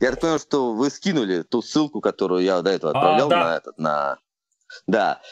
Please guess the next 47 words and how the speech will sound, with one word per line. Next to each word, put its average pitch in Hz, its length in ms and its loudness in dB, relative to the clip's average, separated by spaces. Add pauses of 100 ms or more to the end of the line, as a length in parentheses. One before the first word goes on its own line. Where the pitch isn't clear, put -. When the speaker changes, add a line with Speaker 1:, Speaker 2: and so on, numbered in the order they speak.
(160)
Speaker 1:
Так 110 140 0
вот, 156 420 0
просто 117 500 0
через 123 260 0
два 113 180 0
дня 143 340 2
у 98 80 -2
нас 110 380 -4
на 95 420 0
Telegram-канале 123 640 0
Шахара 147 420 -2
выйдет 120 360 -2
очень 131 300 0
большая 104 440 2
статья 98 460 0
про 87 220 -2
кабалу 120 540 0 (260)
от, 92 220 -2
от 101 240 0
одного 110 260 2
довольно 104 300 2
известного 101 360 0
раввина, 110 260 0
как - 160 -6
раз 95 160 0
каббалиста. 98 560 -2
И 69 60 -4
тут, 98 200 -2 (160)
ну, 85 340 -2 (220)
если 135 260 2
без, 131 240 -2
то - 100 0
есть, 123 80 -2
ну, 175 100 4
вы 147 100 2
ж - 60 -6
понимаете, 131 460 2
я 85 60 0
сейчас - 380 -2
говорю 92 300 0
там 82 160 -2
с - 100 -16
приколами, 107 520 0
мемчиками 104 540 -2
и - 40 -4
так 104 180 0
далее. 160 320 0